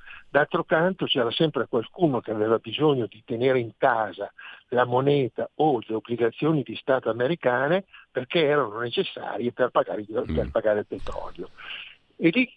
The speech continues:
Speaker 1: <clears throat>
Speaker 2: E adesso la musica sta cambiando.
Speaker 1: Adesso la musica sta cambiando. Volevo fare un'altra osservazione. La
Speaker 2: Ah.
Speaker 1: Cina e il Giappone sono quelli che hanno una quota maggiore di debito, eh, degli americani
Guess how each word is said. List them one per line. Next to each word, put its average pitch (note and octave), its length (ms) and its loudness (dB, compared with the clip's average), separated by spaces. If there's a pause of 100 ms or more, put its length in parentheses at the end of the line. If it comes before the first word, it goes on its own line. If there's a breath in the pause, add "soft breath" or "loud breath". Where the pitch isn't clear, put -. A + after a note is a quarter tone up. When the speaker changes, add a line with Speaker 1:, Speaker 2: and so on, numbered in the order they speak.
Speaker 1:
<clears throat> A3 580 2
Speaker 2:
E C#3+ 80 6
adesso D3+ 360 2
la C#3 100 2
musica A2 420 2
sta F#2+ 120 -2
cambiando. C#2 720 2 (580)
Speaker 1:
Adesso F3+ 360 0
la E3+ 60 2
musica F3+ 340 2
sta C#3 140 0
cambiando. C#3 500 2
Volevo D3+ 180 4
fare F#3 180 -2
un'altra D#3+ 260 0
osservazione. D#3 880 2
La A2 200 4
Speaker 2:
Ah. D#2+ 40 0
Speaker 1:
Cina F3 500 2 (460)
e D#3+ 140 0
il C#3+ 160 -2
Giappone B2+ 920 0
sono E3 320 2
quelli E3 380 0
che C3+ 180 -2
hanno B2+ 440 2 (520)
una C3+ 320 0
quota D3+ 260 2
maggiore B2 460 0
di A2 160 -12
debito, A#2 600 -2 (520 soft breath)
eh, A2 280 -2
degli A#2+ 220 0
americani A2+ 1000 0